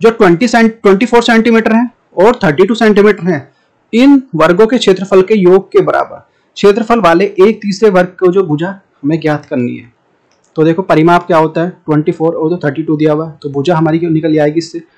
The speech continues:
ये a into four, four into भुजा होता है हमारा, तो ट्वेंटी फ़ोर upon four, ये थर्टी वन upon two, इस तरह से दिया हुआ है जो हमारा,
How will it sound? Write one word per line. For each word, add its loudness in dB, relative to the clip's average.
ये -4
a 4
into 0
four, -2
four -2
into 0
भुजा 0
होता 0
है 0
हमारा, 0
तो -12
ट्वेंटी 0
फ़ोर 0
upon -2
four, 2
ये -2
थर्टी -2
वन -2
upon -4
two, -4
इस -14
तरह -2
से -10
दिया 0
हुआ 0
है 0
जो -4
हमारा, -6